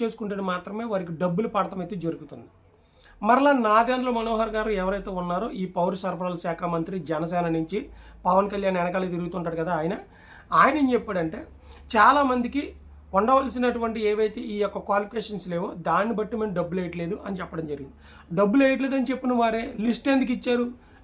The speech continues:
ఈ యొక్క గ్యాస్ ఏజెన్సీకి? అది కూడా ఆలోచించవలసిన విషయం. ఒకటి, మనకి డబ్బులు పడాలంటే మనకి ఖచ్చితంగా below poverty-లో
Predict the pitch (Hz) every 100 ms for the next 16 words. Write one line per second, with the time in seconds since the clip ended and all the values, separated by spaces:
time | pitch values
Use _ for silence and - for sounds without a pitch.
0 | 214 214 214 175 190 202 220 202 202 -
1 | 214 233 - - - - 208 240 240 233
2 | 196 185 185 175 175 165 170 139 151 -
3 | - - - - 214 262 208 - - -
4 | - - 196 214 220 220 180 175 220 247
5 | 208 196 165 147 226 - - - - -
6 | 214 226 220 - 190 208 220 180 185 196
7 | 190 180 185